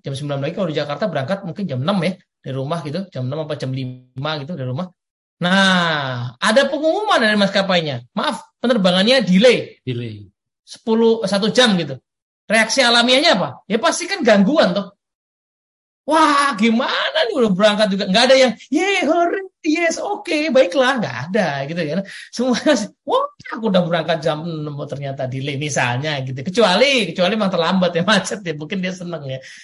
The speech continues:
Speaker 1: Tapi pasti alamiahnya tuh terganggu dulu, <laughs> ya gitu ya. Nah, oke. Jadi tadi sempat kita singgung bahwa orang itu, eh, pemimpin perannya di sini. Nah, kita lihat sebenarnya apa yang perlu dilakukan tim supaya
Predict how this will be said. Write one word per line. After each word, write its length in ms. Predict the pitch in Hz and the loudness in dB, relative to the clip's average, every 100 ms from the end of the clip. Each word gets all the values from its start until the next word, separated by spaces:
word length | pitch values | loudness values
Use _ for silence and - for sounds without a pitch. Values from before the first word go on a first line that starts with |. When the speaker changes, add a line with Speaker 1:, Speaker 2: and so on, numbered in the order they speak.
| - | -20
Speaker 1:
Tapi 320 | - 185 262 240 | -6 -4 -2 -4
pasti 240 | 214 269 | -2 0
alamiahnya 560 | 220 196 196 190 202 220 | 0 0 0 0 -2 -4
tuh 160 | - 214 | -4 -2
terganggu 320 | 170 147 143 | 0 -2 -4
dulu, 460 | 143 151 190 151 139 | -6 -6 -6 -8 -8
<laughs> 80 | 131 | -2
ya 180 | 165 175 | 2 2
gitu 160 | 185 175 | 2 0
ya. 240 | 147 180 185 - - _ - - | -2 -2 -4 -16 -20 _ -18 0
Nah, 480 | 208 247 220 180 165 | 4 4 4 2 2
oke. 400 | 233 156 - _ _ | 2 2 -6 _ _
Jadi 320 | 185 311 - | 0 2 4
tadi 120 | 277 | 2
sempat 180 | 311 320 | 2 0
kita 140 | 285 262 | 0 0
singgung 220 | 269 311 | -2 0
bahwa 240 | 208 208 | 2 4
orang 240 | 220 240 240 | 4 2 2
itu, 100 | 311 349 349 _ | -2 -4 -10 _
eh, 400 | - 214 214 214 208 214 | 0 2 4 4 2 0
pemimpin 480 | 226 226 226 277 269 | 2 2 2 -2 -4
perannya 320 | 240 233 262 | 0 2 2
di 100 | 196 | 0
sini. 300 | 170 165 131 131 | -2 -6 -6 -8
Nah, 140 | 185 | -6
kita 160 | 165 220 | -4 -4
lihat 220 | 262 254 - | 0 0 2
sebenarnya 540 | 240 226 208 254 339 | 0 0 0 -4 -4
apa 240 | 247 294 | -4 -2
yang 80 | 320 | -2
perlu 160 | 240 240 | 0 -2
dilakukan 560 | 202 170 160 - 131 123 | 0 0 -2 -6 -8 -8
tim 300 | 143 113 117 _ _ _ _ | -8 -10 -12 _ _ _ _
supaya 320 | 196 185 | -8 -4